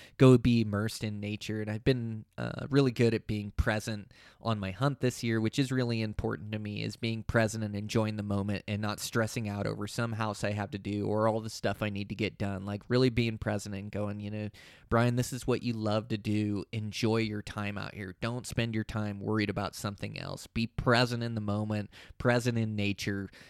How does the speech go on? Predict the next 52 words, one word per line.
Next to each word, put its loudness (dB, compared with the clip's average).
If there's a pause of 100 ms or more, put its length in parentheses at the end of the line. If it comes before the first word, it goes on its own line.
(140)
and, -2
uh, -2
go 2
have 0
some -6
fun -2
and -8
give -4
it -4
full -2
effort. -6
And -14
so 2
that's 2
what 2
I'm 0
gonna 0
do 0
here -2
this -8
next -8
week. -8
I've -8
got, -4 (560)
uh, -4
guys 4
covering 4
for 2
me, 0
and -4
so, 0
um, -4 (840)
we'll 4
continue 2
to 2
get -2
things -2
done. 0
And, -6
man, -10
I'm -6
gonna -6
go 0
chase 2
muleys. 0
One -2
of -6
the -2
funnest -2
things -8
on -8
planet -6